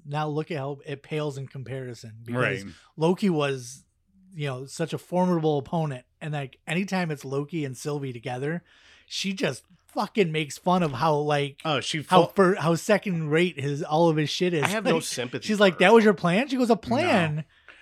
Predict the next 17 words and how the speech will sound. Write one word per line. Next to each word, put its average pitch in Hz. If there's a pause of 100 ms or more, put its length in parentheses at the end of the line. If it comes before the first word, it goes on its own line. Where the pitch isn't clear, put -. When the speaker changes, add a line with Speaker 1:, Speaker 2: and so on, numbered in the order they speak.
Speaker 1:
is 180
Speaker 3:
I, -
Speaker 1:
not 214
Speaker 3:
I 180
Speaker 1:
one 220
Speaker 3:
really 220
don't. 254 (120)
Speaker 1:
thing." 123 (320)
Speaker 2:
She -
fol-, 156
she 139
folds 175
him 120
like 101
laundry. 95 (240)
Speaker 3:
Yeah, 95 (200)
and, 131